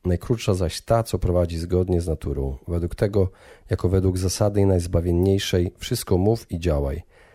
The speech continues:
Ta zasada uwalnia od smutków i walki i wszelakiej interesowności i próżności". Seneca z kolei pisał, jak znaleźć właściwych mentorów.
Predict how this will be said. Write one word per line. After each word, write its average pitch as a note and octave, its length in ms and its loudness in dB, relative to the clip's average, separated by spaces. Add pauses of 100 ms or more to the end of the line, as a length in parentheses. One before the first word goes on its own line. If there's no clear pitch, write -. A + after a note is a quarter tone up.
(200)
Ta F#2 100 -2
zasada G#2+ 400 2
uwalnia F2+ 340 4
od D#2 80 -2
smutków G#2 480 -2
i D#2 80 -6
walki F2+ 520 -2
i - 20 -20
wszelakiej F#2+ 460 -2
interesowności D#2+ 880 -4
i - 40 -12
próżności". C#2 760 -6 (2000)
Seneca A#2 400 0
z - 80 -8
kolei D#2+ 300 -2
pisał, F2 420 2
jak F2+ 160 2
znaleźć D#2+ 300 2
właściwych D2 500 -4
mentorów. C#2+ 680 0